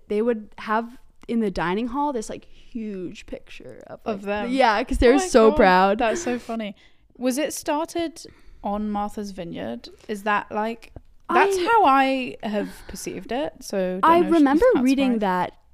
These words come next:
Speaker 1: in, yeah, it was founded in Martha's
Speaker 2: 'Cause
Speaker 1: Vineyard by
Speaker 2: fun
Speaker 1: brothers.
Speaker 2: story. Here's a little fun little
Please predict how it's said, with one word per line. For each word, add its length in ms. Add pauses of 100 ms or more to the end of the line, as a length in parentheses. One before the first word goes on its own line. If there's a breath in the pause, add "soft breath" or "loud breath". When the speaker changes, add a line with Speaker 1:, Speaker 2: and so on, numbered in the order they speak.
(100)
Speaker 1:
in, 220
yeah, 220
it 60
was 160
founded 380
in 260
Martha's 500
Speaker 2:
'Cause 300
Speaker 1:
Vineyard 240
by 120
Speaker 2:
fun 280
Speaker 1:
brothers. 240
Speaker 2:
story. 440
Here's 200
a 40
little 160
fun 320
little 240